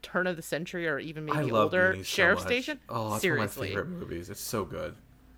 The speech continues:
Speaker 1: And so it's, it's the scene with the Fratellis at the beginning,
Speaker 2: Yep.
Speaker 1: and then it's
Speaker 2: Mm-hmm.
Speaker 1: also
Speaker 2: With the mom
Speaker 1: a
Speaker 2: and the brother
Speaker 1: museum.
Speaker 2: are outside. He runs out and is like,
Speaker 1: Yes!
Speaker 2: "You think I'd
Speaker 1: Yes!
Speaker 2: kill myself, you schmuck?"
Speaker 1: <laughs> Yes. <laughs>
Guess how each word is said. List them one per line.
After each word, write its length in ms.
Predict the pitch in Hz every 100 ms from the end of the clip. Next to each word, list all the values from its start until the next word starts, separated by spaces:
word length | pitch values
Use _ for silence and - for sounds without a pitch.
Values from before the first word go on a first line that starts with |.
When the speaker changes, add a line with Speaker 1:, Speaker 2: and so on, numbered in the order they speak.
| -
Speaker 1:
And 160 | 208
so 200 | 220 202
it's, 260 | 190 180 -
it's 180 | 226 233
the 80 | 226
scene 360 | - 247 254
with 120 | 240 190
the 60 |
Fratellis 600 | - 196 - 180 196 214 220
at 100 | 214
the 60 |
beginning, 440 | 180 185 185 190 208
Speaker 2:
Yep. 160 | 117 -
Speaker 1:
and 160 | 175
then 260 | 170 175 170 -
it's 140 | 143
Speaker 2:
Mm-hmm. 100 | 139
Speaker 1:
also 280 | 185 156 202
Speaker 2:
With 60 | 190
the 60 | 110
mom 100 | 113
Speaker 1:
a 20 |
Speaker 2:
and 80 | 147
the 40 |
brother 220 | 110 101
Speaker 1:
museum. 140 | 92 104
Speaker 2:
are 20 |
outside. 540 | 107 101 - 104 104 107
He 80 |
runs 280 | 101 104 107
out 280 | 101 101 113
and 40 |
is 60 | 101
like, 220 | 95 - -
Speaker 1:
Yes! 420 | 196 359 392 -
Speaker 2:
"You 100 | 123
think 220 | 104 127
I'd 120 | 120 107
Speaker 1:
Yes! 160 | 220
Speaker 2:
kill 100 | 101
myself, 540 | 113 117 - 113 110 113
you 180 | 107 107
schmuck?" 440 | - - 120 131 - - - - - -
Speaker 1:
<laughs> 340 | - - 302
Yes. 600 | 262 359 - 302 - 269 - - - - -
<laughs> 840 | 165 247 - - 151 - - -